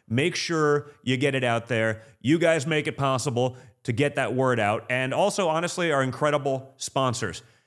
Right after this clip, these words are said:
Make sure to check out the great team over at My Patriot Supply. We talk about it over and over again. We need to be prepared for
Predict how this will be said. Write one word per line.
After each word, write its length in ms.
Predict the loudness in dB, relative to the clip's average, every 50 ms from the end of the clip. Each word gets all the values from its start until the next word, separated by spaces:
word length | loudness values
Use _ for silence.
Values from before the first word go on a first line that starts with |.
| _ _ _ -2
Make 160 | -2 0 0
sure 180 | -2 -2 -2 -2
to 100 | -2 -2
check 340 | -2 -4 -2 -4 -2 0
out 340 | 0 0 0 -2 -4 -8 -16 -20 _ _
the 100 | -4 -2
great 380 | -2 0 2 2 2 2 0 -2
team 260 | -2 -2 0 2 2
over 260 | 0 2 2 2 0
at 120 | 0 0
My 220 | 0 0 0 0 -2
Patriot 520 | -2 -2 -2 -2 -2 -2 -2 -2 -2 -2
Supply. 480 | -4 -6 -8 -4 -2 0 0 2 0 0
We 140 | -2 -2 -2
talk 320 | 0 0 0 0 0 0
about 240 | 0 0 0 0 0
it 100 | -2 -4 -2
over 320 | -2 -2 0 0 0 2
and 80 | 2 2
over 220 | 2 2 2 0
again. 340 | 0 0 0 0 0 0 -2 -6 -10 -16 _ _ _
We 140 | 0 2 2
need 560 | 4 4 2 2 2 2 0 -2 -4 -6 -4
to 100 | -4 -2
be 240 | 0 2 2 2 0
prepared 720 | 0 -2 -2 -2 -2 -4 -2 0 0 2 0 0 -2 -4
for 400 | -4 -4 -2 0 0 -2 -4